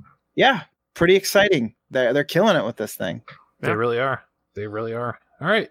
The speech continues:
Speaker 2: Um, so that, that kinda wraps up the show. So before we go, uh, let's let people know where they can also follow us. So, uh, Seth, where can people follow you in your online presence?
Speaker 3: Uh, they can find me on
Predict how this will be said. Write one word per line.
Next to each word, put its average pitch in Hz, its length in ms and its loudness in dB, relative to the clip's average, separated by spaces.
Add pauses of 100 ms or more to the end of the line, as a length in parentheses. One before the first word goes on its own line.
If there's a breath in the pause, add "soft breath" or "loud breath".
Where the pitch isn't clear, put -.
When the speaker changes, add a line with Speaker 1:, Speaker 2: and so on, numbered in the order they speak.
(100)
Speaker 2:
Um, 151 380 2
so 165 120 -2
that, - 240 -4
that 156 240 -4
kinda 160 200 0
wraps 139 280 -2
up 147 100 -4
the 131 80 -6
show. 131 240 -2
So - 140 -8
before 139 340 -2
we 135 140 -2
go, 131 500 0
uh, 120 360 -2
let's - 540 -4
let 127 140 -6
people 131 220 -4
know 123 140 -2
where 117 280 -2 (140)
they 127 120 -2
can 117 240 -6
also 139 340 -2
follow 107 420 -4
us. 135 120 -4
So, 110 460 -4 (340 loud breath)
uh, 110 160 -2
Seth, - 380 -2
where 147 120 0
can 139 120 -6
people 135 200 -4
follow 127 340 0
you 127 180 -2
in 123 80 -2
your 117 160 -2
online 120 380 -4
presence? 101 480 -8 (160)
Speaker 3:
Uh, 151 480 2
they 143 100 0
can 147 120 -6
find 151 360 0
me 135 360 0
on 120 800 0